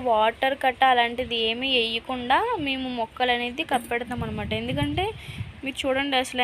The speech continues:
ఎంతో గుల్లగా ఉందో మట్టి. మేము already ఫోర్ డేస్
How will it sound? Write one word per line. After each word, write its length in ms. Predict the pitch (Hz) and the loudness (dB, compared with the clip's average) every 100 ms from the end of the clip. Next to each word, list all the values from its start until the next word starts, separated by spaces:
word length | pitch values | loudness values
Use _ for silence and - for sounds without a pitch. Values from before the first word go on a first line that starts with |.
| 233 | 0
ఎంతో 200 | 226 254 240 | -2 -2 -2
గుల్లగా 340 | 240 240 247 269 | -2 -2 -2 -2
ఉందో 200 | 247 233 311 - - - - - - - - - - - - - - - - - - 233 | -4 -4 -4 -6 -18 -20 -20 -20 -20 -20 -20 -20 -20 -20 -20 -20 -20 -20 -20 -20 -14 -8
మట్టి. 240 | 226 - 269 | -6 -4 -6
మేము 140 | 269 254 | -4 -4
already 280 | 226 247 277 - | -4 -4 -6 -4
ఫోర్ 200 | 269 247 | -2 0
డేస్ 180 | 226 262 | -2 -4